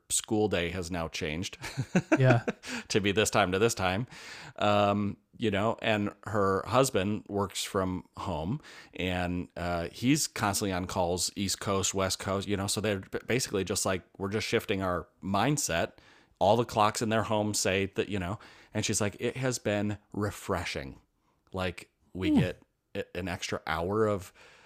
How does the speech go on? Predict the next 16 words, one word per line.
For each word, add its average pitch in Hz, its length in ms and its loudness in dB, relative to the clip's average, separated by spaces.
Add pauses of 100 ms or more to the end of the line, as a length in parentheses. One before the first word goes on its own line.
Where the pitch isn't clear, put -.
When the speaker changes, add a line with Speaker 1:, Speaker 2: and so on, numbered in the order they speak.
(140)
Speaker 1:
sunlight 107 600 0
in 98 140 -4
the 87 80 -4
evening 120 380 0
instead 98 220 0
of 95 100 -2
it 80 140 -4
being 95 220 -2
black 87 460 0
at - 140 -4
five 104 300 2
o'clock." 113 420 0 (180)
<laughs> 135 160 -2
Speaker 2:
Yeah. 135 380 8 (340)
Speaker 1:
You 120 120 4
know? 110 320 4